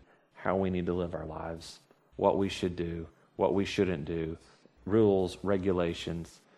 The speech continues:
The love of Jesus, it should be ruling all of our hearts. And I would also add, you know, some pastors might have to really shake a finger at the church and say, "What a terrible job y'all are doing," and all that.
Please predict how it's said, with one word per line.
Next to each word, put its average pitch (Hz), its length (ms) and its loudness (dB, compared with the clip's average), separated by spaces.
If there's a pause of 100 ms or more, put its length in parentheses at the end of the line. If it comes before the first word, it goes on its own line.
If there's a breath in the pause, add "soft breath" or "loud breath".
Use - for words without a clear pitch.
(760 soft breath)
The - 160 -4
love 92 240 4
of 92 80 0
Jesus, 82 600 -4
it 95 120 -2
should 87 320 -2
be 92 100 0
ruling 85 320 0
all 80 200 0
of 76 80 -6
our 76 100 -4
hearts. 76 480 -6 (400 soft breath)
And 107 320 4
I 107 80 8
would 110 160 8
also 123 400 8
add, 104 380 6 (160)
you 107 140 0
know, 104 260 2 (360 soft breath)
some 120 440 4
pastors 104 500 2
might 104 220 4
have 101 240 2
to 95 80 0
really 98 320 4
shake 95 320 2
a 90 60 -6
finger 101 540 2
at 95 200 2
the 90 80 -2
church 95 460 -2
and 90 120 -4
say, 90 220 0
"What 92 260 2
a 87 40 0
terrible 98 420 0
job 87 360 0
y'all 87 160 2
are 85 80 0
doing," 90 440 -4
and 87 120 -6
all 82 180 -6
that. 87 340 -4